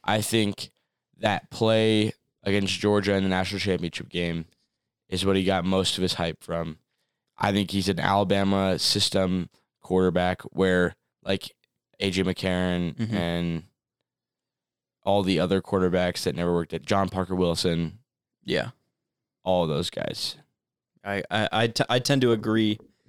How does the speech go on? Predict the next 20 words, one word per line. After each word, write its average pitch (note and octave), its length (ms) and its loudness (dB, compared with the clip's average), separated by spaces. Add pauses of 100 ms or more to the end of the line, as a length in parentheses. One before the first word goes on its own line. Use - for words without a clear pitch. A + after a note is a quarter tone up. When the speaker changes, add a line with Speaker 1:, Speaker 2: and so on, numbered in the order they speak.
(200)
Speaker 2:
I G2+ 60 -4
mean, G#2 400 2 (280)
I G#2 80 -4
just G2+ 180 -4
don't G#2 200 -2
think, G2+ 380 -6 (760)
I A2+ 80 2
don't A2 140 2
think A#2 260 0
Tua B2+ 260 4
has G#2 280 0
that G#2 340 -2
<laughs> - 40 -6
dog G2+ 200 2
in G2 100 0
him. F#2+ 280 -4
Speaker 1:
He F2+ 100 -10
does E2+ 160 -6
not. D#2+ 280 -6 (520)
Speaker 2:
Uh, G2 240 -2